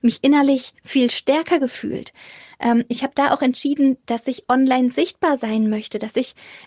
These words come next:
dieses Internet, was ja oft auch irgendwie so verrufen ist, ja, so das Internet ist böse oder sowas,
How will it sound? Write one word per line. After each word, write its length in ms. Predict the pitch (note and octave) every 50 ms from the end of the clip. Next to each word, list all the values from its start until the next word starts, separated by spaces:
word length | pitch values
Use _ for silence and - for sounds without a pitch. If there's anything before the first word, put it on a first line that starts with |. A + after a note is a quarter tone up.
| _ _ _
dieses 340 | - B3 A#3+ - A3+ G#3+ - -
Internet, 520 | - G#4 A4+ - C#4 B3+ A#3+ C4 C#4 -
was 180 | A#3+ A#3 A#3 -
ja 160 | A#3+ A#3 A#3 -
oft 300 | B3+ C#4+ C#4+ - - -
auch 200 | A#3+ A#3+ A#3 - -
irgendwie 300 | A#3+ A#3+ A#3+ A#3 A#3 A#3
so 360 | - - A#3 A#3 A#3 A#3 A3+
verrufen 500 | - - A3+ A3+ C#4 D4+ D#4+ - - -
ist, 160 | F#3+ A3 -
ja, 140 | A3+ A3+ A#3
so 100 | - G#3+
das 120 | G#3 G#3
Internet 360 | - A3+ A3 G#3 G#3 G#3 G#3+
ist 160 | - - - -
böse 380 | C#4+ D4+ D4+ D4 C#4+ C#4+ A#3+
oder 140 | A3 A#3 A3+
sowas, 200 | A3+ A3+ A3+ A#3